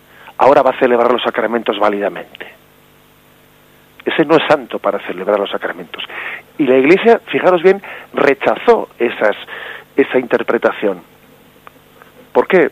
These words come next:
Porque no se puede confundir la santidad de la Iglesia con la santidad subjetiva de los miembros que formamos la Iglesia. Un sacerdote puede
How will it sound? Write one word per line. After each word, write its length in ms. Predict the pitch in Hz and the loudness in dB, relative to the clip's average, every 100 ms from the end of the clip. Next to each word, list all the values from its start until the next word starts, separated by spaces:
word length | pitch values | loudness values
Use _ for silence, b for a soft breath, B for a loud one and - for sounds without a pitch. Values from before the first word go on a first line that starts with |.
| _ | _
Porque 280 | 123 113 123 | -2 0 0
no 80 | 160 | 0
se 120 | 208 | 2
puede 180 | 208 196 | 4 4
confundir 680 | 180 175 - 170 165 170 - - B B B B | 2 0 0 -2 2 0 0 -12 B B B B
la 120 | 113 104 | -2 -2
santidad 400 | 107 110 113 139 | -2 -4 0 2
de 120 | 185 175 | 4 2
la 80 | |
Iglesia 500 | 170 151 147 - 151 - B B B B | 2 2 0 0 -4 -4 B B B B
con 160 | 131 | 2
la 140 | 127 - | 2 2
santidad 380 | 131 135 165 | -2 2 2
subjetiva 640 | 190 269 - 160 - 202 170 | 2 -2 -4 -4 -2 4 4
de 80 | 120 | 4
los 120 | 113 | 2
miembros 280 | 147 139 - | 0 0 -2
que 100 | 113 | -4
formamos 400 | 107 107 117 104 | -2 0 0 0
la 100 | 101 | -2
Iglesia. 440 | 95 95 - - - _ _ _ _ _ _ _ - B B B B | -2 -6 -10 -14 -16 _ _ _ _ _ _ _ -20 B B B B
Un 120 | 175 | 2
sacerdote 540 | 226 196 196 190 180 - _ _ _ _ _ _ _ _ - - - | 4 6 4 4 0 -2 _ _ _ _ _ _ _ _ -20 -18 -2
puede 380 | 190 143 98 | -2 0 -4